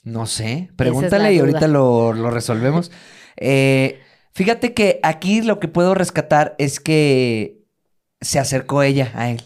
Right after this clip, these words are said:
Speaker 1: y eso me gusta mucho. O sea, me gusta
Speaker 2: No se acercó, se son-, o sea, lo
Speaker 1: No,
Speaker 2: vio.
Speaker 1: pero ahí dice, "Me acerqué". Dice,
Speaker 2: Ah.
Speaker 1: "Me acerqué a", y luego ya empezaron a platicar y él le invitó unas chelas y todo. Si fue así, como que ella se acercó, está muy chingón.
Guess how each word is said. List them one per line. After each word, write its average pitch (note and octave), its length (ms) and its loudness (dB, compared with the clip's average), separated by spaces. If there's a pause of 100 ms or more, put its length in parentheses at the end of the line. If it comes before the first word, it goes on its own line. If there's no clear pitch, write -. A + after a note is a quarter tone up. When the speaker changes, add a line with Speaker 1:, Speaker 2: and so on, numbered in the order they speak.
Speaker 1:
y B2 100 -6
eso C3+ 160 -6
me C3 120 -6
gusta A2 240 -10
mucho. A2 260 -16 (440)
O - 120 -20
sea, F3+ 80 0
me F#3 80 0
gusta G3+ 380 2
Speaker 2:
No B3+ 120 4
se - 80 2
acercó, A3+ 600 0 (180)
se C4 460 0
son-, B3 400 0
o G#3 80 0
sea, F#3+ 200 0
lo G#3+ 280 4
Speaker 1:
No, F#3+ 80 2
Speaker 2:
vio. G#3 180 2
Speaker 1:
pero G#3 60 2
ahí G#3 80 2
dice, A#3 320 -4 (100)
"Me E3+ 160 -2
acerqué". E3 640 0 (960)
Dice, E3 300 0
Speaker 2:
Ah. - 20 0
Speaker 1:
"Me D#3+ 120 0
acerqué D3 500 2
a", F3 280 2
y C#3 120 2
luego C#3 180 2
ya C#3 80 0
empezaron C#3 360 -4
a C3+ 80 -6
platicar D3 440 -2
y C3 120 -2
él C3 80 -2
le C3+ 40 -2
invitó B2+ 240 -6
unas B2+ 200 -8
chelas C3 320 -6
y A#2+ 40 -12
todo. D#3+ 240 -6 (320)
Si - 180 -4
fue D#3+ 200 2
así, G#3 300 0
como C#3 300 -4
que C3 100 -2
ella D#3+ 120 2
se D#3+ 80 -4
acercó, C#3 480 -2
está A#2+ 220 -8
muy A2+ 160 -4
chingón. C3 480 -4